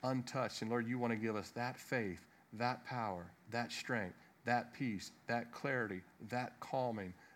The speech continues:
that confidence. And Lord, I just ask that you would anoint and refresh and revive and fill each of my brothers and sisters that know you as Lord and Savior, not only in this room, but around the world, that you would,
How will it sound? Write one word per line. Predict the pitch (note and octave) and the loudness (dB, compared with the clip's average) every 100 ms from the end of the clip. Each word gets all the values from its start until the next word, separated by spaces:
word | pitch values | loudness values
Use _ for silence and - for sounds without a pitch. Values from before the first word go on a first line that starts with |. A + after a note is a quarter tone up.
| - G2+ | -14 0
that | A#2 A#2 - | 2 2 -2
confidence. | - G#2 G#2 - B2+ - - - - - - - - - - - | -6 -6 -6 -10 -10 -10 -8 -8 -8 -16 -20 -20 -20 -20 -20 -12
And | G#2 A#2 | -2 4
Lord, | A#2 | 6
I | A2 G#2+ | 6 4
just | A2+ A2+ | 0 -2
ask | A#2+ A#2+ A2 - | 2 2 2 -2
that | G#2 | -2
you | A2+ | 0
would | A2 | 0
anoint | G#2 G2+ G#2+ B2 G#2+ - - - - - - - - - G2 | 0 -2 2 2 2 -2 -14 -20 -20 -20 -20 -20 -20 -14 -6
and | F#2+ | -4
refresh | F2+ - A#2+ G#2+ - - - - - - - - | -4 0 2 2 0 -4 -6 -10 -20 -20 -16 -6
and | G2 | -2
revive | G2 G#2+ A2+ A2+ F#2+ F2+ - - - - | 2 6 6 6 4 0 -6 -14 -12 -6
and | F#2+ | -6
fill | - A#2+ A2+ G#2 - - - - - - - | 0 2 2 0 -8 -20 -20 -20 -20 -6 4
each | C#3 C#3 | 6 6
of | C3+ | 6
my | A#2+ | 6
brothers | A2 A#2 A2+ G2+ | 6 4 2 0
and | A2 | -2
sisters | - A#2 - G#2 | 0 0 0 -2
that | G2+ F2 | -2 -2
know | G#2 A2 B2 | 0 2 2
you | B2+ | 2
as | A2+ | 2
Lord | A2 A#2 | 2 2
and | A2 | 0
Savior, | A#2 A2+ G#2 | 0 0 4
not | A#2+ | 6
only | D#3 D#3 | 8 6
in | D3 | 6
this | D3 B2+ | 2 2
room, | A2+ G2+ - - B2+ | 0 0 -8 -4 4
but | A#2+ | 6
around | G#2+ G#2+ A#2+ C3+ | 8 6 6 6
the | C3 | 4
world, | A#2 B2+ A#2+ G#2 | 2 6 4 4
that | A2 | 2
you | C3 | 6
would, | E3 | 6